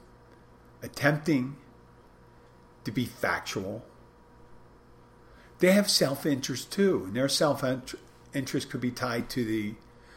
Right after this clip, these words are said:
uh, identification, that they're self-identifying as a good person, an honest person, right? Even though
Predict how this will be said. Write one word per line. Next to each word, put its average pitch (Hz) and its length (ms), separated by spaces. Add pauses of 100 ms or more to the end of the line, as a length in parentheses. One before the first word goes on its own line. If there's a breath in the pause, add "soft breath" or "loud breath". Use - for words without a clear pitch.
(520 loud breath)
uh, - 220
identification, 123 1000 (100)
that 101 200
they're 110 180
self-identifying 113 1120
as 107 240
a 104 80
good 104 300
person, 113 440
an 98 80
honest 110 380
person, 98 420 (1700)
right? - 280 (520)
Even 139 280
though 117 360